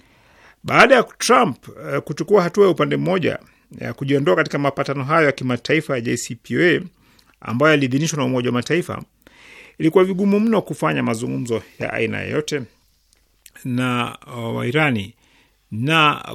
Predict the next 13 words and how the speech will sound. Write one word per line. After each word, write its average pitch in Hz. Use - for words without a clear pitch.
kulikuwa 160
na 151
hofu 156
kubwa 143
kwamba 104
makubaliano 135
hayo 117
mapya 110
yangevunjwa 120
tena 95
na 107
Trump. 101
Katika 214